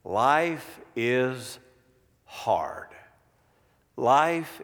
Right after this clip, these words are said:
is hard. And life is hard for everybody.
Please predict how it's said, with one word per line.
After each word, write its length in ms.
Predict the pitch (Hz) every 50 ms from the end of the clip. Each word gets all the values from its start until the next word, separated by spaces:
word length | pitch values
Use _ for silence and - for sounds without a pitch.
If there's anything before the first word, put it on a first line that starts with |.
| - -
is 640 | 113 117 120 120 123 123 127 123 117 107 - - - _ _ _ _ _ _ _ _ _
hard. 420 | - - - 110 87 85 87 85 -
And 200 | 123 123 120 135
life 500 | 135 143 160 180 175 175 180 170 - - -
is 280 | 110 107 101 98 - - - -
hard 680 | - - 143 151 151 151 151 151 151 147 147 147 135 120 - - - - - -
for 260 | - - 95 90 - - - - 113
everybody. 680 | 123 143 151 143 127 127 143 143 139 135 135 127